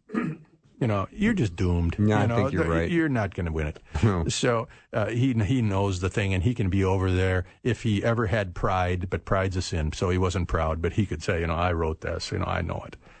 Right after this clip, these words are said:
Speaker 1: I've got it." Uh, but having said that, Bill, he was very typical for Israel in Nazareth at that period of time. And so we have to conclude that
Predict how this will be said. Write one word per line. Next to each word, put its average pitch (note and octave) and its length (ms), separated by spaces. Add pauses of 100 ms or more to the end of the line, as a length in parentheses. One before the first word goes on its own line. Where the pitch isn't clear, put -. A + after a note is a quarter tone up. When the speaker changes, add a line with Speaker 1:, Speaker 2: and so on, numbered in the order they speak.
(140)
Speaker 1:
I've F2 200
got E2+ 220
it." - 160 (320)
Uh, F#2+ 220 (240)
but D#3 300
having C#3+ 380
said F3 240
that, C#3+ 220
Bill, D3 260 (220)
he E3+ 260
was D3 500
very C3 460
typical - 800 (580)
for A#2 460 (560)
Israel A#2+ 500 (200)
in A2+ 200
Nazareth A2+ 560
at A2+ 200
that A#2 260
period B2 240
of G#2+ 100
time. A#2 400 (400)
And G#2+ 220
so A2+ 380 (200)
we A#2+ 200
have B2+ 280
to A#2+ 200 (200)
conclude A#2 640
that G2+ 180